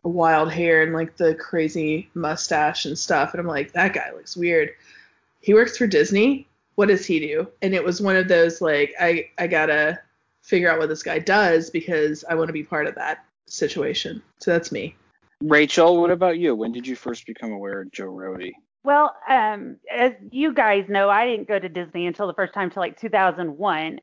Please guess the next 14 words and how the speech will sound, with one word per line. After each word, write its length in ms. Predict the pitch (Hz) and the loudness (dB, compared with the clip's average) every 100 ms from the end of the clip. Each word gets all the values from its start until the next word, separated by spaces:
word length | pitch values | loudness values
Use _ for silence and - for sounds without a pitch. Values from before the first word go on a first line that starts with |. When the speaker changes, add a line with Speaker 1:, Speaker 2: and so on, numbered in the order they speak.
| _ | _
Speaker 3:
And 160 | 220 214 | -6 -6
even 340 | 175 220 226 | -8 -8 -6
when 140 | 214 202 | -4 -4
I 120 | 190 | -4
did, 380 | 185 226 226 185 | 0 2 2 0
we 100 | 226 | -2
didn't 320 | 226 - 180 | -2 -4 -2
go 340 | 202 196 196 | 2 4 2
to 380 | 196 - 190 175 | -2 -6 -8 -4
Animal 340 | 185 180 170 | -4 -2 -4
Kingdom 680 | 165 - 214 196 160 - - _ _ _ | -4 -2 0 0 0 -4 -10 _ _ _
when 160 | 214 190 | 2 2
I 80 | 180 | 2
went. 380 | 180 160 - | 0 -2 -6